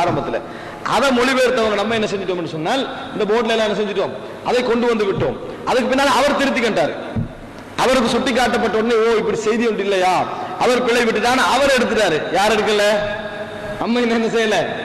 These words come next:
எடுக்கவில்லை. இதை மூன்றையும் மூன்று முறை ஓத வேண்டும் என்று இந்த மகரிபுக்கும்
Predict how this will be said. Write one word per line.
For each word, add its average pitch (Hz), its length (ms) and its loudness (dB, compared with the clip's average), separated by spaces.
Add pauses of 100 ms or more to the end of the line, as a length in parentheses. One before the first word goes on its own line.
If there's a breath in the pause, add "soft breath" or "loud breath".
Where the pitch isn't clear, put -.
(120)
எடுக்கவில்லை. 220 500 2
இதை 226 120 2
மூன்றையும் 226 580 0 (260)
மூன்று 226 320 2
முறை 233 180 2
ஓத 220 280 4
வேண்டும் 196 240 0
என்று 185 540 0 (200)
இந்த 208 120 0
மகரிபுக்கும் 220 640 0